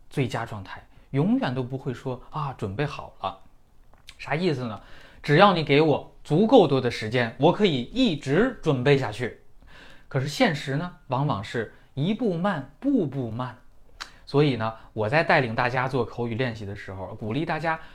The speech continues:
张口说就行了，哪怕是蹦词儿、关键词儿也没有关系，只要不影响理解就行。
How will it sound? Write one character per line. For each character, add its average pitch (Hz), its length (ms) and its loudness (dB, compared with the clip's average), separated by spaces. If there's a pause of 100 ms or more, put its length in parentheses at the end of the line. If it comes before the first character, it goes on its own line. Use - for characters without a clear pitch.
(160)
张 247 240 6
口 113 300 -8
说 240 360 -2
就 156 140 -6
行 - 180 -8
了， 170 240 -8 (320)
哪 123 140 0
怕 175 140 0
是 - 60 4
蹦 185 200 2
词 - 160 -4
儿、 156 140 6
关 196 200 0
键 170 140 -4
词 143 160 -8
儿 139 120 2
也 113 100 -4
没 110 100 -8
有 131 100 -4
关 156 280 -8
系， 104 180 -14
只 - 140 -12
要 104 120 -6
不 156 140 -6
影 139 160 -4
响 101 180 -12
理 98 160 -10
解 117 140 -10
就 95 140 -12
行。 85 160 -16